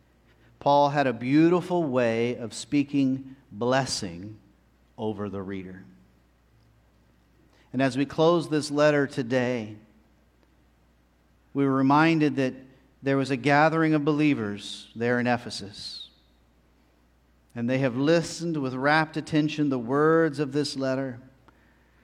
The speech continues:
And as the letter comes to a close, Paul speaks a blessing over them through the power of God.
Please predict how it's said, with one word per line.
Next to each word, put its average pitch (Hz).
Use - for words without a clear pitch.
And 127
as 131
the 131
letter 156
comes 160
to 156
a 139
close, 156
Paul 147
speaks 147
a 143
blessing 131
over 107
them 107
through 123
the 110
power 113
of 98
God. 95